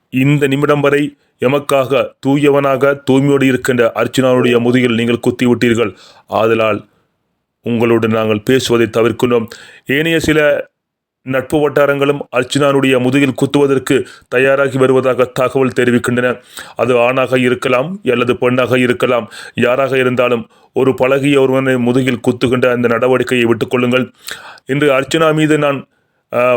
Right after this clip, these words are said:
பழியை சுமத்துவதாக நீங்கள் நினைத்து கொள்வீர்கள். ஆனால் அந்த கரைபடிதல் என்பது உங்களையும் துரத்தும் என்பதை கொஞ்சம் நினைவில் கொள்ளுங்கள்.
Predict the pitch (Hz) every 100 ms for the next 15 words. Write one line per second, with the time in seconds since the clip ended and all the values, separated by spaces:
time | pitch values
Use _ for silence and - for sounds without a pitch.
0 | 113 _ 131 139 156 151 - 139 147 156
1 | 156 143 135 135 135 135 135 135 143 131
2 | 135 123 131 127 117 131 120 - 110 127
3 | 131 123 - - _ 120 135 147 143 139
4 | 131 131 127 131 - 123 131 139 135 120
5 | 139 147 151 143 135 127 127 123 123 120
6 | 123 135 120 127 123 123